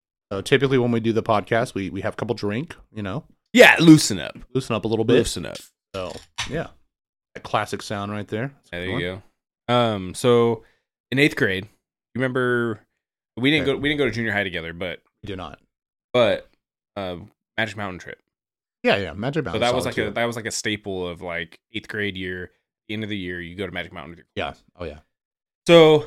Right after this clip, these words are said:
Speaker 1: There might be multiple trips there through younger
Speaker 2: Mm-hmm.
Speaker 1: grades.
Speaker 2: So I had a, a bum ankle. It wasn't really bum. It was more played off. I had the,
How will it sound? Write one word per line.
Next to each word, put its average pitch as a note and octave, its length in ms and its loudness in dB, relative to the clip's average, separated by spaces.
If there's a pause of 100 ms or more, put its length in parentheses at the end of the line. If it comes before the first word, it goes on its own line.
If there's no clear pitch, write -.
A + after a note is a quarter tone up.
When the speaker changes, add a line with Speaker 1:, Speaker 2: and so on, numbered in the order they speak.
Speaker 1:
There D3+ 80 2
might C#4+ 180 4
be D#3+ 80 6
multiple G#2 800 2
trips F2+ 300 -6
there F2 300 -4
through E2 1120 -8
younger F#2 580 -6 (420)
Speaker 2:
Mm-hmm. A2 220 -8
Speaker 1:
grades. E2+ 480 -10 (1300)
Speaker 2:
So C3+ 360 6
I B2 120 4
had C#3+ 180 6
a, F2 340 0
a G2 80 -10
bum A2 280 0
ankle. F2+ 360 -8
It - 680 -16
wasn't F#3 140 0
really C3 160 2
bum. E2 320 -8
It B2 100 -6
was B2+ 120 -4
more B2 160 -4
played F#2+ 320 -2
off. E2+ 280 -8
I D#2+ 120 -4
had F#2 140 -8
the, E2 240 -8